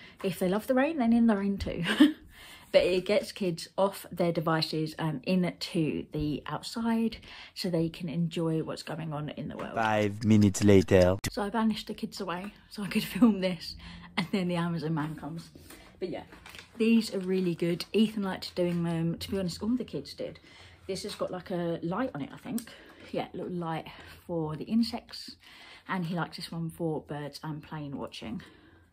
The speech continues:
Speaker 1: And <laughs> actually, it's the first time I've used them, but even with my glasses, they're pretty clear. But yeah, so there is a link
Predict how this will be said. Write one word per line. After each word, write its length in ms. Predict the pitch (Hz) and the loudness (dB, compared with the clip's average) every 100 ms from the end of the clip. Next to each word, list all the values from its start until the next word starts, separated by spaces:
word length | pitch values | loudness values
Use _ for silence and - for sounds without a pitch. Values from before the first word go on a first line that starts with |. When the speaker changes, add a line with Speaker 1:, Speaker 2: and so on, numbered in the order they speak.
| _ _ _ _ _ _ _ _ _ _ _ _ - | _ _ _ _ _ _ _ _ _ _ _ _ -10
Speaker 1:
And 100 | 165 | -4
<laughs> 120 | 180 | -2
actually, 380 | 262 - - 185 | -2 -2 -8 -8
it's 120 | 196 | -8
the 120 | - 240 | -4 -4
first 140 | - | 0
time 80 | 214 | -2
I've 120 | 180 | 0
used 220 | 208 202 | -2 -4
them, 60 | - | -8
but 100 | - | 0
even 200 | 240 240 | 4 4
with 100 | 233 | 4
my 120 | 180 | 2
glasses, 400 | 196 214 - 160 | -2 -4 -4 -8
they're 100 | 165 | -8
pretty 220 | - 170 | -8 -10
clear. 400 | 165 180 - 147 - - - - - - - - - - | -8 -8 -6 -10 -16 -20 -20 -18 -18 -20 -20 -20 -18 -12
But 140 | 185 - | -8 -6
yeah, 140 | 170 - | -8 -8
so 420 | - - 170 170 - - | -14 -4 -2 -2 -4 -4
there 180 | 180 - | -2 -2
is 300 | 185 175 - | -6 -6 -6
a 80 | 190 | -4
link 520 | 190 185 208 214 214 | -2 0 2 2 2